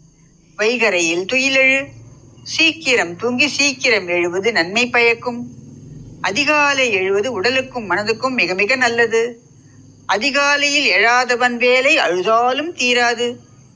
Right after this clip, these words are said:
இவை போன்ற பல சொற்றொடர்கள் அல்லது பழமொழிகளை அவள் கேட்டிருக்கிறாள்.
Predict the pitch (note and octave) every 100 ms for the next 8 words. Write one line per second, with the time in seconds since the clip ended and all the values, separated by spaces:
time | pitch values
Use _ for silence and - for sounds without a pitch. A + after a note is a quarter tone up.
0 | - D#4 D#4+ D#4+ D#4 E4 D#4+ - G#3+ D4
1 | E4+ B3 A3 - A#3+ A#3 A3+ B3 A#3+ G#3
2 | G3 G3 F3 G#3+ B3 A3+ F#3 D#3 G#3+ B3+
3 | D4 D4+ D#4 C4+ F3+ D#3+ B2 -